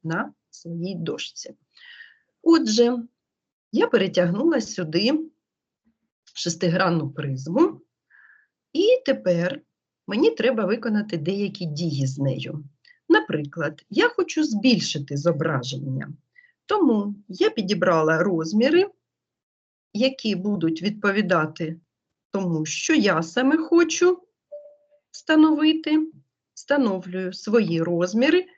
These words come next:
пропорційно, так, щоб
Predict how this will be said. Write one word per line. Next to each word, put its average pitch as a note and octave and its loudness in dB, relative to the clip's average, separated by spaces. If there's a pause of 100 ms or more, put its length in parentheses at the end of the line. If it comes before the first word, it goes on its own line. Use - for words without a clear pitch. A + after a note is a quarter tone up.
(140)
пропорційно, F#3 -2 (500)
так, E3 2
щоб E4+ -4